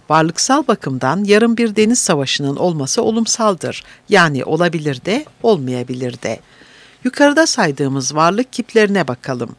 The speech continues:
Zorunluluk, başka türlü olamamak. Gerçeklik, öyle olmak ve başka türlü olmamak. Olanaklı, öyle olabilmek ya da öyle olamamak.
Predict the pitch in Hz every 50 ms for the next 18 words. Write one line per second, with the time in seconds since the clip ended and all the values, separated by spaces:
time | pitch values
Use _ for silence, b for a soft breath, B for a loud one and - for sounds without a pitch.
0 | _ B B B B B B B B - - 202 190 175 175 170 165 156 139 131
1 | 165 226 - - - - 185 180 - - - 240 240 - - 247 233 240 262 247
2 | - 240 240 233 208 170 135 120 120 - - - - - - b b b b b
3 | b - 156 147 147 - - - 147 131 - - 202 247 - - - - _ -
4 | 170 185 190 175 165 147 131 127 120 147 190 247 269 - - 240 233 220 - 165
5 | 165 - - - 254 - - 247 226 226 233 262 240 240 240 226 202 170 139 127
6 | 127 110 113 - - - - b b b b b b b b - - 160 165 165
7 | 156 147 139 131 - - - 202 226 294 - b b b b - 214 247 269 262
8 | 262 214 113 151 147 143 135 127 139 123 127 147 196 254 - - - - 175 147
9 | 131 196 214 - - 185 190 202 220 240 - - 208 208 226 220 202 170 139 120
10 | 123 - - - - - -